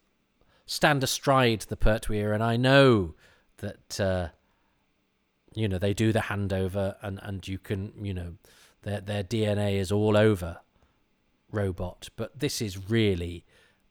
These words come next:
the, uh, the rounding off of their era. And even though it, it, it is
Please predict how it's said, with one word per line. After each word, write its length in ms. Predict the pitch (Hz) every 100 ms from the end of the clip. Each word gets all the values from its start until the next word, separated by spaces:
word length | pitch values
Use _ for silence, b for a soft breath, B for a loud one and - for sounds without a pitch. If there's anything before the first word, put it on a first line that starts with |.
| _
the, 400 | 101 95 90 90
uh, 260 | 90 87 80 _ _ _ _ _
the 100 | 101
rounding 540 | 98 110 107 101 95
off 200 | 98 90
of 100 | 92
their 260 | 90 98 98
era. 320 | 98 98 95 -
And 120 | 143
even 380 | 180 180 170 151
though 400 | 160 147 92 87 b b -
it, 180 | 117 -
it, 180 | 117 -
it 220 | 120 -
is 360 | 113 98 -